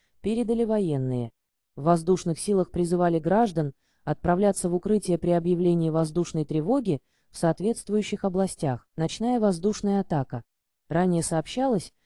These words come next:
что в пятницу вечером был зафиксирован запуск российскими оккупантами нескольких групп «Шахедов» в сторону Украины. Вражеские ударные беспилотники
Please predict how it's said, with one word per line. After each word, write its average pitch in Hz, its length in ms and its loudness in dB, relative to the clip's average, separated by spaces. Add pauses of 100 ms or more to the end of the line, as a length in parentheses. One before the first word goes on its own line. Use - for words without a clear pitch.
(140)
что - 220 -6
в - 80 -20
пятницу 190 480 0
вечером 180 440 2
был 180 140 2
зафиксирован 170 680 0
запуск 208 460 -2 (240)
российскими 180 600 0
оккупантами 170 600 0
нескольких 156 520 -2
групп 160 240 -2
«Шахедов» 240 580 -2 (300)
в - 80 -18
сторону 226 380 2
Украины. 151 600 0 (460)
Вражеские 165 580 0
ударные 156 380 0
беспилотники 156 800 -2